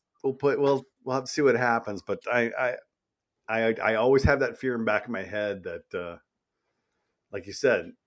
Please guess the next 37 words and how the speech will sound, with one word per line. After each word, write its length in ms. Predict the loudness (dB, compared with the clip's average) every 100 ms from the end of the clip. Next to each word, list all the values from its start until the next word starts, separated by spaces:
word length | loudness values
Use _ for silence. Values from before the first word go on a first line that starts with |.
| _ -6
good 160 | -4
weekend, 500 | -2 -4 -2 -2 -2
bad 260 | -2 -2 -2
weekend. 420 | -8 -16 -18 -20 _
Uh, 60 | -2
I 160 | 2 6
wouldn't 180 | 4
say 120 | 4 0
bad 360 | 2 0 -2
weekend, 380 | -6 -16 -18 -14
but 180 | -16 -16 _ _ -20
'cause, 220 | -20 -18 -8
'cause 140 | -4
they're 80 | 0
not 180 | 0 0
getting 200 | -4 -6
swept 500 | -12 -4 -4 -2 -8
or 60 |
anything 260 | -8 -10 -14
like 200 | -16 -14
that, 220 | -12 -12
Vigs, 300 | -12 -12 -12 -12
on 120 | -12
these 180 | -12 -16 _ _ _ _ -8
quote 240 | -6 -6
unquote 400 | -6 -4 -4 -4
bad 280 | -4 -4 -6
weekends, 600 | -10 -10 -14 -14 -20 -20 _ _ _ _ _ _ _
but 260 | -10 -8 -2
they're 140 | -2
definitely 300 | 2 2 2
not 180 | -2 -2
playing 220 | -4 -6
to 80 | -4
their 120 | -6
potential. 540 | -8 -10 -12 -12 -12 -12
So 300 | -12 -14